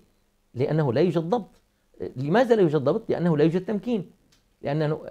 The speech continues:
عندما يوجد تمكين للحكومة ستقوم بإجراءاتها، سنسائلها إذا أخلت. لكن إذا لم نستطع أن نمكن الحكومة، فعندها لا نستطيع أن نسائلها. نسائلها، يعني، فوض السلطة ثم سائل.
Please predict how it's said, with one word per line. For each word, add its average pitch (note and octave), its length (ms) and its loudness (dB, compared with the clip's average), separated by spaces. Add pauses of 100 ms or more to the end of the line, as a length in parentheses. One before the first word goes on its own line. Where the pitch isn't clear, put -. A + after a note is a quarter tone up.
(360)
عندما C#3+ 300 0
يوجد A#3+ 260 0
تمكين F#3+ 340 -6
للحكومة A#2+ 540 -6
ستقوم - 420 -2
بإجراءاتها، D3 580 -2
سنسائلها F#3 680 -2
إذا E3 200 0
أخلت. C3+ 480 -4 (840)
لكن C#3 300 -2 (340)
إذا C#3 140 2
لم B3+ 180 4
نستطع A#3+ 320 -2
أن D#3 60 -2
نمكن D3 300 -2
الحكومة، A2+ 440 -4 (280)
فعندها G#3 240 2
لا D#4 240 4
نستطيع A#3+ 300 0
أن F#3 100 2
نسائلها. E3 380 -2 (440)
نسائلها، E3+ 540 0
يعني، C3 300 -6
فوض B3+ 320 4
السلطة E3+ 520 0 (300)
ثم A#3+ 220 4
سائل. C#4+ 360 0